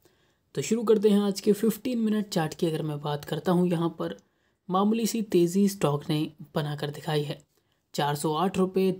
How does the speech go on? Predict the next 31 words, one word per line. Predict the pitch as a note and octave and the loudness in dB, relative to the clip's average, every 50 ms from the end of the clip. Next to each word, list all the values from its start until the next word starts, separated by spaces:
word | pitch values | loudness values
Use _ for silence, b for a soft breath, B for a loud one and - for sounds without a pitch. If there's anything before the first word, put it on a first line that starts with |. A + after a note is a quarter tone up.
| - - | -2 -2
दस | C#4 G#3 - | 0 0 0
पैसे | - - G#3+ G#3 G3+ G#3+ G3+ | 0 0 0 2 4 4 4
पर | G3+ - G3+ G3+ G3+ | 4 4 4 4 2
ट्रेड | G3+ - F3 E3 E3+ F#3 F#3 | 2 0 0 0 2 0 0
करता | - - F3+ E3+ E3 F3+ E3 | 0 0 -2 0 2 0 2
हुआ | D#3 D#3+ E3 E3+ E3+ E3+ E3+ | 2 4 4 4 4 2 0
स्टॉक | - - - D#3 D3 D3+ D3 - - E3 | -2 -6 -8 -8 -8 -8 -8 -6 -4 -2
नज़र | D3+ D3 D3 D3+ D3 | -2 0 0 0 0
आ | C#3+ | 0
रहा | D3 D3 C#3 E3+ D#3+ | 0 0 0 -2 -2
है। | D3 D3+ E3 - _ _ _ - | -4 -4 -8 -12 _ _ _ -4
लेकिन | G#3+ G#3+ B3 A#3 | -2 0 2 2
यहाँ | A3+ G3+ G3 G#3 | 4 4 4 4
पर | G3+ - A3 G3+ | 4 2 2 2
थ्री | - - E3 F3 F#3 | 2 2 2 4 6
आवर | F3+ F3+ F3+ F#3+ F#3 | 6 6 6 4 2
चार्ट | - E3+ D3 D3 D3 | 2 0 -2 0 0
की | - D#3+ | 0 0
अगर | D3 D3+ D3+ | 2 2 2
मैं | D3 D3 C#3+ C#3+ | 0 0 0 2
बात | D3+ C#3+ C#3+ - | 2 0 0 0
करूँ, | - F#3+ F#3 G3 F#3 | 0 2 4 4 4
यहाँ | F3+ D3+ E3 F3 F3 - | 4 4 2 0 0 2
पर | F3+ F3+ F3+ - - | 2 2 2 2 2
एक | G3+ F#3+ - | 0 0 2
शानदार | - - F#3+ F#3+ G3+ G#3 G#3 G#3 G#3+ G#3+ A3 G#3+ - F#3 | 0 2 2 4 6 6 6 6 6 4 4 2 0 0
रैली | D#3+ D#3+ D#3 D#3 E3 F3+ F#3+ F#3+ | 2 2 2 2 4 4 4 2
स्टॉक | F#3+ - - D#3 D3 D3 - D#3+ | 2 0 -2 -2 -2 -2 -2 -2
में | D3+ D3 D3 D3 - - _ - | -2 -2 -2 -4 -8 -14 _ -14
जारी | D3 - D#3+ C#3 C#3+ D3+ D3 | -8 -6 -4 -4 -4 -4 -6
है। | D3 D3 | -8 -10